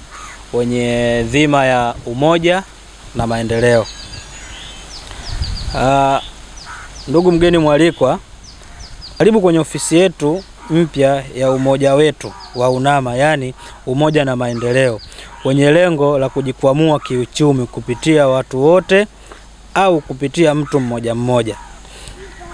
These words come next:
Miongoni mwetu inawezekana kuwa ni mara ya kwanza kukuona au kukusikia, ndugu mgeni rasmi, lakini nyaraka zetu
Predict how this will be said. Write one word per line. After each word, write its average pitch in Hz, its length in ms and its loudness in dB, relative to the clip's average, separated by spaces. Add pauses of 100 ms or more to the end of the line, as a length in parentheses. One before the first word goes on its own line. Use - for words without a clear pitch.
(280)
Miongoni 160 460 4
mwetu 190 500 0 (760)
inawezekana 151 600 4
kuwa 170 360 2 (100)
ni 139 180 -4
mara 165 240 2
ya 143 100 2
kwanza 156 360 0
kukuona 139 640 0 (1160)
au 156 180 2
kukusikia, 139 760 -2 (240)
ndugu 139 240 -2
mgeni 131 300 0
rasmi, 123 380 -4 (500)
lakini 170 520 0 (1500)
nyaraka 160 500 2
zetu 208 500 2